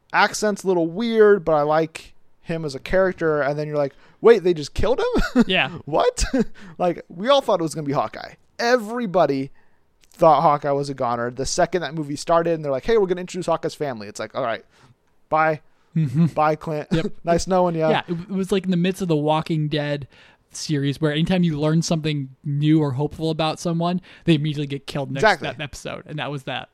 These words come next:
Speaker 1: It's just like, Oh, we're establishing more of your past and your character to get us to, to like you?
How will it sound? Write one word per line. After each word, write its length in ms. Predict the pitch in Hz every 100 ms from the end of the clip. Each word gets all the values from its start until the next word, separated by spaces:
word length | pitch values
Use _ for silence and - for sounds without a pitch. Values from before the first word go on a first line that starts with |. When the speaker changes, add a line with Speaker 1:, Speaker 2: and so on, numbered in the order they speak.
| -
Speaker 1:
It's 140 | 156
just 100 | 160
like, 120 | 170 -
Oh, 140 | 233
we're 140 | 185 196
establishing 640 | - 202 202 196 - 196 180
more 200 | 196 190
of 80 |
your 180 | 175 165 - _
past 280 | - 160 175
and 60 | 175
your 60 |
character 280 | - 180 190
to 60 | 160
get 140 | 165
us 120 | 151 - _ _
to, 180 | 170 143
to 140 | - 156
like 240 | 156 160
you? 140 | 214